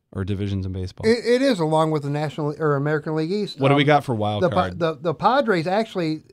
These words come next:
Speaker 2: uh, they're, they're tied but not tied.
Speaker 1: Okay.
Speaker 2: Um, the Dodgers at forty-one and twenty-five, the Padres at forty-three and twenty-seven.
Speaker 1: Yeah, they have
Speaker 2: So
Speaker 1: two
Speaker 2: it,
Speaker 1: more wins, but
Speaker 2: it,
Speaker 1: two more losses.
Speaker 2: right, it, yeah, but, uh,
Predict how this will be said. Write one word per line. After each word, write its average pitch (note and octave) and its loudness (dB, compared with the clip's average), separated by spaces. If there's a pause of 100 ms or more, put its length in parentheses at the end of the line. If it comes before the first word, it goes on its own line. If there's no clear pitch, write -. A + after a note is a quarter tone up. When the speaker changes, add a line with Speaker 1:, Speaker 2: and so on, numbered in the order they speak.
Speaker 2:
uh, F2 -20 (440)
they're, D#3+ 2
they're D3+ 0
tied F#3+ 0
but C3 -2
not C#3 -4
tied. F#3+ -2 (640)
Speaker 1:
Okay. G#2+ -6 (160)
Speaker 2:
Um, D3+ 0
the D3+ -2
Dodgers E3 2
at C3+ -6
forty-one E3 0
and D3+ -4
twenty-five, D#3 -2
the C3+ -8
Padres D3 -4
at - -14
forty-three D#3 -4
and B2 -4
twenty-seven. D3+ -4 (100)
Speaker 1:
Yeah, C3 6
they B2+ 4
have C3 6 (140)
Speaker 2:
So F3 4
Speaker 1:
two E3+ 8
Speaker 2:
it, - 2
Speaker 1:
more D3+ 6
wins, C3+ 4
but B2 2
Speaker 2:
it, A2+ 0
Speaker 1:
two C3 4
more A2 4
losses. F#2+ 0
Speaker 2:
right, D#3+ 2
it, E3 -6
yeah, D#3+ 2
but, D#3 0
uh, D3 -16